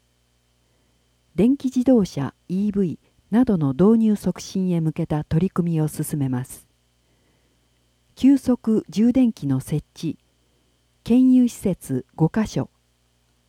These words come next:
イーブイなどの利活用に向けたシンポジウムの開催。三、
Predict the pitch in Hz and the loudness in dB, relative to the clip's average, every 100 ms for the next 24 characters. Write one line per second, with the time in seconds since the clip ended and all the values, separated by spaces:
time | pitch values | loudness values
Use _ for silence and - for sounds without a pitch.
0 | _ _ _ - 226 262 277 247 190 208 | _ _ _ -2 2 4 4 2 2 2
1 | 190 151 139 143 - 254 - 254 220 175 | 0 2 0 -2 -2 -4 0 2 4 2
2 | 147 151 175 160 143 - - 240 247 254 | 0 -2 -4 -4 -6 -8 -4 0 2 2
3 | 247 247 220 151 131 - 156 156 - 139 | 4 4 2 0 -2 -2 -4 -4 -4 -6
4 | 123 - _ _ _ _ _ _ _ _ | -8 -14 _ _ _ _ _ _ _ _
5 | _ _ _ _ _ _ _ _ _ _ | _ _ _ _ _ _ _ _ _ _
6 | _ _ _ _ _ _ - 214 214 | _ _ _ _ _ _ -2 0 0